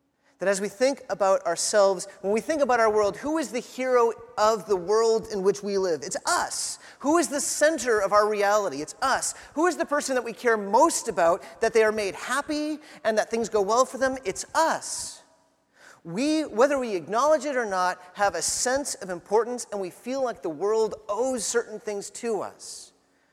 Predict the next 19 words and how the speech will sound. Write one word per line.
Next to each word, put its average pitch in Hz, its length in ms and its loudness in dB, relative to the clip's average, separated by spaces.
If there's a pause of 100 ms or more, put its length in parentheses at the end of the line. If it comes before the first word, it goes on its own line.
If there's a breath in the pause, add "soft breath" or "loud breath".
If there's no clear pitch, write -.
(720)
We 202 120 -6
have 302 100 -2
a 294 80 0
problem 220 600 -2
with 170 100 -6
entitlement. - 880 -12 (2250 loud breath)
And 233 100 -2
I 220 40 4
bring 311 240 0
this 370 200 0
up 254 200 0
because 208 580 -2 (420 soft breath)
in 190 120 -2
this 294 180 2
passage, 233 500 -2
I 165 60 -2
really 214 280 0
believe 185 380 -6
God 208 640 0